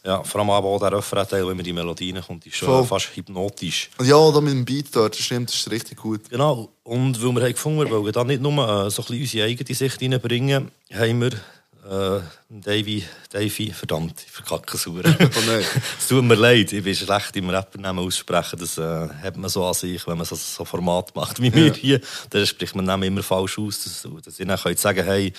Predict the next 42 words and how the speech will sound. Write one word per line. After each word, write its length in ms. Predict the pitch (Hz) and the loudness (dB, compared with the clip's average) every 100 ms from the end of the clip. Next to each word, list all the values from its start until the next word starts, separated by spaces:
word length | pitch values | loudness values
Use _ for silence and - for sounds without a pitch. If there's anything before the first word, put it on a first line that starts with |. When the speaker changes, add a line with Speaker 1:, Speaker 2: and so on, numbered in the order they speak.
| - - - - | -12 -20 -20 -6
Speaker 1:
Du 80 | 92 | -2
hast 120 | - | 0
einfach 180 | 90 98 | 2 2
den 120 | 95 | 2
Namen 220 | 98 107 | 2 2
falsch 260 | 101 101 104 | 2 0 -2
ausgesprochen 420 | 110 - 95 - | -4 0 -2 0
und 60 | 98 | 0
dann 80 | |
sag 200 | 87 101 | 0 -2
ich 120 | 98 - | -2 -4
das 100 | 95 | -4
nächste 180 | - | -2
Mal, 140 | 92 90 | -2 -2
"Sorry, 300 | - 90 92 | -2 -4 -6
es 80 | - | -6
tut 120 | 80 | -4
mir 120 | 80 | -4
Hölle 160 | 92 85 | -4 -4
leid", 300 | 82 82 87 | -4 -4 -4
das 160 | - | -4
heisst, 280 | 90 85 - | -2 -2 -2
äh, 60 | 80 | -4
so. 340 | - 76 65 - _ _ _ - | 0 -2 -4 -10 _ _ _ -8
Speaker 2:
Ja. 180 | 110 110 - _ - | -4 -4 -6 _ 0
Speaker 1:
Wir 120 | 117 | 6
haben 120 | 120 | 6
auf 60 | 113 | 8
jeden 180 | 123 117 | 4 4
Fall, 560 | 117 120 104 98 95 87 80 - | 4 4 6 6 4 0 -6 0
äh, 80 | |
ihm 100 | 117 | 2
ein 60 | 110 - | 2 2
paar 140 | 101 | 0
Fragen 440 | - 104 143 147 143 147 | 2 0 0 0 0 0
zugekommen 680 | - 147 147 - 143 165 170 | -2 0 0 2 4 4 2
und 320 | 107 101 101 98 | -4 -2 0 0
er 100 | 95 | -2
hat 160 | 90 | -2
uns 140 | 98 - | -4 -4
die 120 | 107 | -4
beantwortet, 1000 | 98 98 127 131 127 131 - 131 - - | -2 -2 -2 0 -2 -2 -2 -2 -2 -14